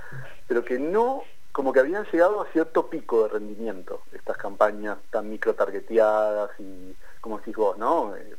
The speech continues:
funcionando con las granjas de trolls y demás. Un ejemplo muy claro, <laughs> sin ir más lejos, es el ejemplo de Biden.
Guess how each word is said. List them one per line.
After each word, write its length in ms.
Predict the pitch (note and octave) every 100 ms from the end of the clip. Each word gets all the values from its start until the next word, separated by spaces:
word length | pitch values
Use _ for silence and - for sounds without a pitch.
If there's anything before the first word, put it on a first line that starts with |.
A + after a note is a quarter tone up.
| -
funcionando 520 | G2+ - G#2 G#2 A2
con 120 | G2+
las 80 | F#2
granjas 300 | G#2+ G#2 G2
de 80 | F#2+
trolls 420 | A2+ A#2 A2+ A2 -
y 60 |
demás. 240 | A#2+ F3 - - - - - - -
Un 160 | G#3 A3
ejemplo 340 | A3 A3 E3+
muy 160 | F3+ G#3+
claro, 560 | A3+ A3 G3+ G#3+ D#4 - -
<laughs> 160 | - -
sin 160 | D3+
ir 80 | D#3
más 160 | C#3 E3
lejos, 300 | E3+ G#3 G#3+ -
es 120 | D#3+
el 100 | C#3+
ejemplo 240 | E3 E3+
de 60 | D3
Biden. 340 | D3+ G#2 -